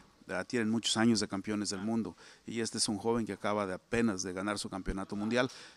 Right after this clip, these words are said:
Entonces, el tiempo al tiempo, pero sin duda alguna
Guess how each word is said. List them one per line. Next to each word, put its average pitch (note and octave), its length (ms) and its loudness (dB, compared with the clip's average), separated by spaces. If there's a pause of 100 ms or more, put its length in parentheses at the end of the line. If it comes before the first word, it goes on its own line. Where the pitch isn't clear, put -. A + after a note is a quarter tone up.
Entonces, A2+ 680 -2 (220)
el A#2 180 -2
tiempo C#3 520 4 (260)
al G#2+ 180 -4
tiempo, C3 540 -2 (380)
pero A2 200 0
sin A2 200 -2
duda B2 180 2
alguna C3 420 2